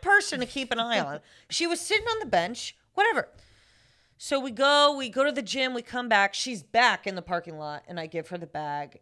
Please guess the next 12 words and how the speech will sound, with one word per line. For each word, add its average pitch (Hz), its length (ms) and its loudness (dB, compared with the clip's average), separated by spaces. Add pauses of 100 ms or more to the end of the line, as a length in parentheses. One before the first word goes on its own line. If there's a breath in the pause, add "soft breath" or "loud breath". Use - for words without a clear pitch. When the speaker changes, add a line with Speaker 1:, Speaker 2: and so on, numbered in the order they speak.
(100)
Speaker 1:
and 147 380 -12
she's 147 280 -16
like, 156 200 -12 (120)
"Oh, 202 180 -12
thank 175 320 -12
you. 165 100 -12
God 147 240 -10
bless 143 300 -16
you, 143 120 -14
blah, 135 140 -16
blah, 87 120 -16
blah." - 80 -16